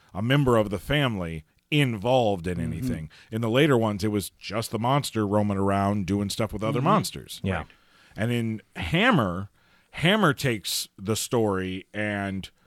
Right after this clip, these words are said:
Speaker 1: th-, they make no apologies on the character of Baron Frankenstein. He's a bad guy.
Speaker 3: Yeah.
Speaker 1: He's, he's a
Speaker 2: Mm-hmm.
Speaker 1: jerk. He, he wants, "This is what I'm gonna do, and anybody who gets in my way,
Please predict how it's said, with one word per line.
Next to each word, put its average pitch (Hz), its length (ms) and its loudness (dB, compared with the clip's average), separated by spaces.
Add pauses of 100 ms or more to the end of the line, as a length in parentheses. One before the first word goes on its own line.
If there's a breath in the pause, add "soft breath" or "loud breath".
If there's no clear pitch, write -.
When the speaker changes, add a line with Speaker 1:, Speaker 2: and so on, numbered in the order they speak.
(220)
Speaker 1:
th-, 110 240 -10 (220)
they 147 160 6
make 156 320 2
no 123 1160 8 (380)
apologies 101 960 0 (340)
on 101 440 0 (320)
the 98 240 -4
character 98 800 2 (140)
of 90 220 0
Baron 95 340 2
Frankenstein. 80 840 -4 (480 soft breath)
He's 156 520 4
a 135 60 8
bad 90 340 4
guy. 52 360 -16 (160)
Speaker 3:
Yeah. 95 320 -2
Speaker 1:
He's, 147 420 0
he's 151 280 2
a 165 60 4
Speaker 2:
Mm-hmm. 127 60 0
Speaker 1:
jerk. 117 340 4
He, 131 300 -6
he 127 180 0
wants, 156 380 4
"This 120 280 -2
is 156 100 -4
what 175 140 6
I'm 170 100 2
gonna 170 180 2
do, 117 680 -2 (560 soft breath)
and 117 140 -2
anybody 143 320 4
who 143 160 4
gets 127 180 0
in 131 80 2
my 127 160 4
way, 131 580 4